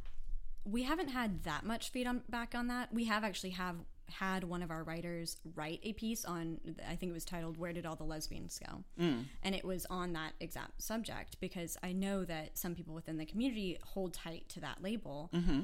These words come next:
Speaker 1: um, and especially with the lesbian label of, um,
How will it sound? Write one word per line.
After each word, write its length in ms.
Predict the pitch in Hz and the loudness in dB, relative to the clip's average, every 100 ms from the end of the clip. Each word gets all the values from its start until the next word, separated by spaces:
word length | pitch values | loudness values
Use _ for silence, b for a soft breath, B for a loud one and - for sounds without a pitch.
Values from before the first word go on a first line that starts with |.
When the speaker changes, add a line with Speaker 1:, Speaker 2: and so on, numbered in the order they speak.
| - | 2
Speaker 1:
um, 520 | 180 175 165 156 156 - - - - | 0 0 0 -2 -4 -6 -8 -8 -6
and 300 | - 175 165 | -4 -2 -2
especially 340 | 185 - 196 185 | -2 -2 -2 -2
with 140 | 165 | -4
the 60 | - | 0
lesbian 380 | 202 180 170 165 | 0 0 0 0
label 400 | 165 - 160 156 | -2 -2 -4 -2
of, 320 | 160 151 - - | -2 -2 -4 -6
um, 380 | - - - - | -6 -6 -6 -8